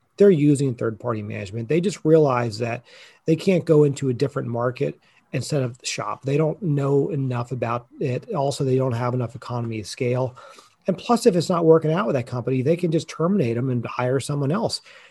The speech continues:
You hire your own staff, they're not working out good with the labor laws, good luck getting rid of them anytime soon. It's just a messy, ugly situation. Hiring and firing people isn't what it used to be. So it, it just depends. Some people just can't give up that control,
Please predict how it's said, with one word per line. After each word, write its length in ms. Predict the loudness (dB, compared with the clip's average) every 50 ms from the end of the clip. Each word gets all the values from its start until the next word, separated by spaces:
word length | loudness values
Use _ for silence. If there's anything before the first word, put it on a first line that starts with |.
| _
You 140 | 2 2 4
hire 260 | 6 6 8 8 10
your 200 | 10 12 12 10
own 120 | 10 8 6
staff, 380 | 4 0 2 2 4 2 2
they're 100 | 2 2
not 140 | 4 4 6
working 320 | 6 4 4 4 2 2
out 260 | 2 2 0 -2 0 0
good 220 | 0 0 2 0
with 100 | 0 0
the 80 | 2 4
labor 300 | 6 4 6 6 4 4
laws, 280 | 4 2 2 0 0
good 180 | 2 2 2 2
luck 240 | 2 0 0 0 -2
getting 180 | -4 -2 0
rid 140 | 0 0 2
of 60 | 0
them 140 | -2 -2 -2
anytime 460 | -2 -4 -4 -4 -4 -4 -6 -6 -6
soon. 280 | -8 -8 -8 -6 -6 -6
It's 100 | -4 -2
just 180 | -4 -2 -2
a 40 | -2
messy, 360 | -2 -2 -2 -2 -4 -4 -4
ugly 260 | -2 -2 0 0 -2 -2
situation. 640 | -4 -8 -8 -4 -2 0 0 0 0 -2 -8 -12 -16 _ _ -20 -20 -20 _ -4
Hiring 360 | 0 2 2 4 4 2 2
and 100 | -2 -2
firing 340 | 0 2 2 2 2 0 0
people 260 | -4 -6 -4 -4 -4
isn't 140 | -4 -2 -4
what 120 | -2 -4
it 80 | -4 0
used 280 | 2 2 2 2 0
to 60 | -6
be. 260 | -8 -6 -6 -8 -8 -12 -18 -20 -20 -20 -20 _ _ _ _
So 440 | -16 2 6 10 10 12 10 10 8
it, 160 | 4 2 2 0
it 80 | 4
just 180 | 4 4 4 4
depends. 480 | 0 0 2 0 0 0 -2 -4 -4
Some 200 | 0 2 2 2
people 280 | 2 0 -2 2 2 4
just 200 | 2 2 0 -2
can't 480 | -8 -8 -2 0 0 0 0 -2 0 _
give 200 | 4 4 6 4
up 220 | 2 2 2 0
that 200 | -2 -2 -2 -2
control, 600 | -4 -6 -6 -4 0 2 4 4 4 4 2 -4